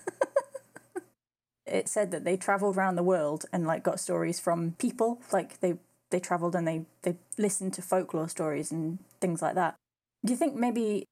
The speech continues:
they, like, got really into these stories, like this little old lady that's telling them this story, and they're like, "Yeah, yeah, go on, go on." And then she's like, "I can't remember the rest." And they're like, "Well, we've already f-, we've written, like, fourteen pages now.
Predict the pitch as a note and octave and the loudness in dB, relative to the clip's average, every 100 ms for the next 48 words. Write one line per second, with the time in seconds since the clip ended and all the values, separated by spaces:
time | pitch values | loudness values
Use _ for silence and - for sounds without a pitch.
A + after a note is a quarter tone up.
0 | _ _ - G#3+ G3 G3 F#3+ F#3 _ - | _ _ 0 2 4 4 2 -4 _ 0
1 | F3 G3+ G3+ F#3+ F#3+ F3+ F#3+ F#3+ - - | 4 4 4 2 0 0 0 0 -4 -6
2 | - G#3 F3+ E3+ F3+ D#3 F#3 - F#3+ E3+ | -2 2 2 2 0 0 -4 -2 0 2
3 | F3 F3 F3+ E3+ - D3+ - F3 - E3 | 2 4 2 2 -2 -4 -4 -4 -2 -2
4 | E3 E3 D#3+ - - _ - - F#3 E3+ | 0 0 -2 -4 -10 _ -10 -2 0 2
5 | E3 E3 D#3+ D#3+ F#3+ E3+ E3+ D3+ G3+ - | 0 0 0 2 2 2 -2 -4 -4 -4
6 | F3+ D#3+ A3+ _ _ C#4 C#4+ A#3 C4+ F4 | -2 -2 -2 _ _ 4 4 4 4 4
7 | B3 E4 - G#3+ A3 G3+ G#3 G#3 G3 - | 4 2 0 0 2 0 2 2 2 0
8 | A3+ - G#3 A#3+ D#3 E3+ - - - - | -2 2 2 2 2 0 -4 -14 -16 -4
9 | G3+ G3 G3 F3+ F#3+ G3 G3 F#3+ F#3+ - | 0 4 4 4 4 2 2 0 -2 -4
10 | G#3 G#3 C4 B3+ A3+ F#3 - A#3+ A#3+ A3 | 0 2 2 4 4 4 0 0 2 2
11 | G#3 F#3+ A3+ C4+ F#3+ F3 G#3 A3+ D3+ D#3+ | 0 2 2 2 2 0 2 0 2 0
12 | F#3+ | -2